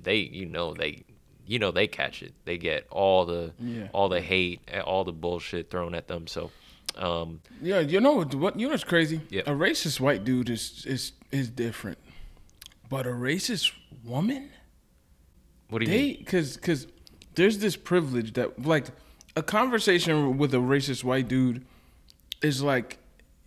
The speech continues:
Speaker 2: he's, he's upfront with it, but he's st-, it's so weird. It's like this quasi, "I'm not gonna go that far, boy, but just know that I'm that nigga,"
Speaker 1: Mm-hmm.
Speaker 2: right? But with a racist white woman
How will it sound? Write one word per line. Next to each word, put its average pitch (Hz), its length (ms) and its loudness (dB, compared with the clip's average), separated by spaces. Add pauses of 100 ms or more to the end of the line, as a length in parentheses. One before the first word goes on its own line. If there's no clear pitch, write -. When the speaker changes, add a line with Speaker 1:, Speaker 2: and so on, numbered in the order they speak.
Speaker 2:
he's, - 440 -2 (240)
he's 208 260 0
upfront - 460 4
with 190 160 2
it, - 220 -2 (560)
but 143 140 2
he's 175 180 0
st-, - 260 -2
it's 165 180 -4
so 202 200 0
weird. 117 460 -2 (120)
It's 151 180 -2
like 180 220 2
this 160 180 2
quasi, 139 880 2 (520)
"I'm 117 160 -4
not 139 180 2
gonna 139 180 2
go 139 140 4
that 131 180 2
far, 143 320 2
boy, 123 400 0 (240)
but 123 340 -2 (840)
just 135 260 -2
know 135 340 6
that 120 140 0
I'm 131 180 4
that 131 200 2
nigga," 123 300 -2 (180)
Speaker 1:
Mm-hmm. 90 240 -8
Speaker 2:
right? 131 280 0 (920)
But 156 200 2
with 185 160 6
a 156 40 8
racist 160 520 4
white 139 240 2
woman 202 320 0